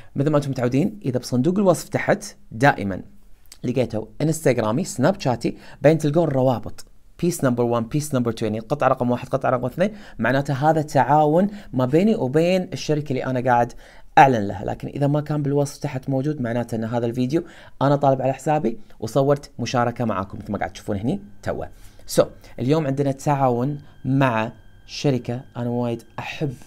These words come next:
أتعامل معاهم، مع أنه أكره لما بالإعلانات يسوون صوتي في الإعلان، ما أدري شلون يتلاعبون بالصوت. "هذا اشتريته من فور دي إن، وهذا الشيء اللي"،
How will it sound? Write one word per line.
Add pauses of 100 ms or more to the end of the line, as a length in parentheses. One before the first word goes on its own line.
أتعامل
معاهم،
مع
أنه (920)
أكره
لما
بالإعلانات
يسوون
صوتي
في
الإعلان،
ما
أدري
شلون
يتلاعبون
بالصوت. (340)
"هذا
اشتريته
من
فور
دي
إن،
وهذا
الشيء (100)
اللي"،